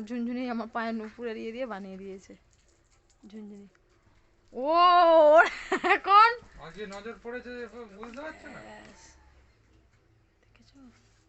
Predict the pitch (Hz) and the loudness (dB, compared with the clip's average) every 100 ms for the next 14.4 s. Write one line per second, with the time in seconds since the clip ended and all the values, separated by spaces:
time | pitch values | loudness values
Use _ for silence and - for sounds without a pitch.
0 | _ _ _ 208 208 208 226 208 214 220 | _ _ _ -20 -20 -20 -20 -18 -18 -18
1 | 226 202 196 - 202 202 196 196 _ _ | -20 -20 -20 -20 -20 -20 _ _ _ _
2 | _ _ _ _ _ _ _ _ _ _ | _ _ _ _ _ _ _ _ _ _
3 | _ _ _ _ _ _ _ _ _ _ | _ _ _ _ _ _ _ _ _ _
4 | _ _ 208 226 247 277 - 285 262 262 | _ _ -20 -20 -20 -20 -18 -20 -18 -20
5 | 226 240 240 233 214 214 254 294 381 269 | -20 -20 -18 -18 -20 -20 -20 -20 -20 _
6 | _ _ _ _ _ _ _ _ _ _ | _ _ _ _ _ _ _ _ _ _
7 | _ _ _ _ 233 196 254 233 262 262 | _ _ _ _ _ -20 -20 -20 -20 -20
8 | 233 233 233 233 262 254 240 233 - 214 | -20 -16 -16 -14 -16 -16 -16 -18 -20 -20
9 | - 233 262 233 247 208 196 208 214 190 | -20 -20 -20 -18 -20 -16 -14 -14 -16 -20
10 | _ - 202 202 214 226 220 233 226 226 | _ -20 _ _ -20 -18 -16 -16 -16 -18
11 | 208 226 226 240 226 220 214 202 185 _ | -20 -20 -18 -16 -14 -16 -16 -20 -20 _
12 | _ _ _ 196 226 240 233 262 262 247 | _ _ _ -20 -16 -16 -14 -12 -10 -10
13 | 214 202 214 254 254 262 262 262 233 190 | -10 -12 -12 -12 -12 -10 -10 -8 -10 -12
14 | 185 190 240 | -18 -20 -20